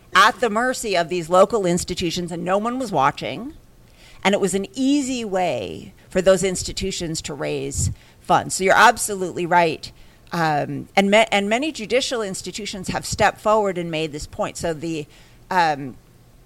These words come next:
uh, the, uh, conference on, um, on state judges and, uh, the, the conference on municipal, uh, judges have stepped forward and said, "We shouldn't turn our courts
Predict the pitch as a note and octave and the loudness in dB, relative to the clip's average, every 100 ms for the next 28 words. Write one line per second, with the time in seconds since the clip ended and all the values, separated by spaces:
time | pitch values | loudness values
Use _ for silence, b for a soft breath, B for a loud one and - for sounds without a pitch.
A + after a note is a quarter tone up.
0 | - - E3+ E3 D3+ C#3+ D#3 D3+ - - | -20 -14 -8 -6 -6 -6 -8 -8 -10 -10
1 | D#3+ D3+ - - - G3+ G3+ - G3 F3+ | -8 -6 -6 -10 -4 -2 -2 -2 -4 -2
2 | - - E3+ F3 E3+ E3 E3 D#3+ E3 D#3 | -4 -4 -4 -2 0 -2 -4 -6 -4 -2
3 | D3+ D3+ - - D#3+ D#3 - E3+ - G#3 | -2 -4 -12 -8 -6 -4 -2 -4 0 4
4 | G#3 G3+ G3+ F#3+ F3+ - E3 D#3 D3+ D3 | 4 4 0 -2 -4 -8 -8 -6 -6 -8
5 | D3 - B B B - D3+ D3 D3+ D3+ | -10 -14 B B B -2 0 -2 0 0
6 | D3 C3 - - D#3 D3 - F#3 F3+ E3+ | 0 -4 -10 -10 -8 -8 -8 -6 -6 -6
7 | E3+ D#3+ E3+ E3+ - - E3+ E3 D3 - | -4 -2 0 0 -2 -2 2 2 0 -2
8 | D#3+ D3+ C#3 - - _ - - F#3+ E3 | -2 -2 -4 -10 -20 _ -16 -2 -2 -2
9 | F3 - B G3 - B3+ A3 - A3 G#3+ | -6 -12 B -4 -2 2 2 4 2 2
10 | G3+ G3+ F#3+ - F#3+ F3 E3+ - B B | 0 -4 -6 -2 0 0 -2 -8 B B
11 | B A3+ - E4 C4+ B3+ - C#4 D4+ C4 | B -2 2 2 0 -4 -6 -4 -2 0
12 | G3 F3 - C4+ B3+ E3+ | 0 -2 2 6 6 4